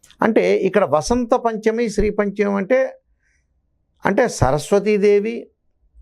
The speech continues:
లక్ష్మీదేవి, అంటే అమ్మవారి యొక్క విశిష్టం, అమ్మవారికి ప్రీతికరమైన రోజు వసంత శ్రీ పంచమి.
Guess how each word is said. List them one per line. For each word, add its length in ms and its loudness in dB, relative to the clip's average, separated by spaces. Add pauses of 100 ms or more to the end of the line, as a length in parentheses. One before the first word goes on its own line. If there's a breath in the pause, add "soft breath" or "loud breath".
(400)
లక్ష్మీదేవి, 960 2
అంటే 720 2 (540 soft breath)
అమ్మవారి 560 2
యొక్క 260 -2
విశిష్టం, 800 -2
అమ్మవారికి 680 0
ప్రీతికరమైన 800 0
రోజు 300 2
వసంత 400 -2
శ్రీ 220 -4
పంచమి. 480 -4